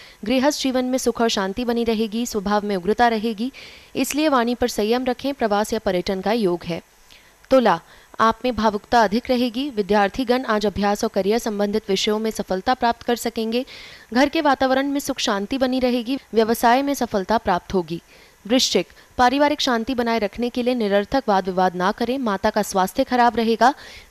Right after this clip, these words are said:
धन और प्रतिष्ठा में हानि होने की संभावना है। मध्याह्न के बाद स्वभाव में भावुकता बढ़ सकती है। धनु, आज मित्रों और प्रिय पात्र के साथ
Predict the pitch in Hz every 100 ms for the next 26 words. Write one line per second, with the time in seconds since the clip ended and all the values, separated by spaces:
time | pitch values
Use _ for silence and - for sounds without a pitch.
0 | - 240 311 302 240 226 240 277 277 233
1 | 208 254 254 240 254 240 214 190 202 220
2 | 240 240 285 - - - 214 220 226 220
3 | 262 277 254 226 226 208 196 208 214 208
4 | 190 175 - - 190 170 - - - _
5 | _ _ _ _ _ _ _ _ - 208
6 | 247 269 214 160 - - - 220 214 226
7 | 247 285 330 294 277 247 247 220 202 254
8 | 254 233